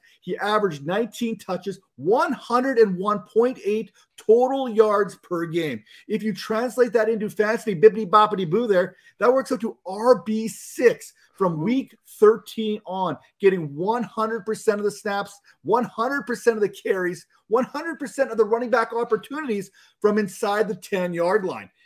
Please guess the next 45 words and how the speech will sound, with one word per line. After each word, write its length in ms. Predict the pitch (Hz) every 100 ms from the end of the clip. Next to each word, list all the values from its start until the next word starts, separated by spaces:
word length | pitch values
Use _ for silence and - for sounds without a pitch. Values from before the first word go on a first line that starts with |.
| _ -
Again, 380 | 185 269 208 - -
opportunity 760 | 202 214 220 - - 269 262
is 220 | 247 202 180
the 40 |
key 220 | - 226
thing 180 | 226 214
for 120 | 190
Cam 240 | 185 208 208
Akers. 340 | 233 180 151 _ _
So 140 | 208
with 160 | 202 214
Sean 260 | - 285
McVay, 480 | 339 247 196 220 220
and 220 | 160 185 -
trust 220 | - 254 185
me, 100 | - _ _ -
I 80 | 214
usually 340 | 247 277 247
don't, 180 | 226 226 -
you 100 | 180
probably 220 | 208 247 208
hear 100 | 208
this 160 | 202
from 140 | 202 196
me 100 | 175
multiple 380 | 147 147 160
times 320 | 156 170 165 156
throughout 220 | 151 151
the 60 |
show, 360 | 147 - 160 - _ _ _ -
I 80 | 196
usually 360 | 233 294 269
don't 320 | 202 214 214 - -
follow 400 | 165 170 180 165
along 320 | 151 147 143
with 180 | 151 -
coach 320 | - 160 -
speak 380 | - 156 185 _ _ _ -
unless 400 | 220 233 247 254
it 100 | 240 -
fits 240 | 214 214
my 160 | 185 208
narrative. 640 | 185 190 233 247 165 117 -
I 20 |
mean, 240 | 185 185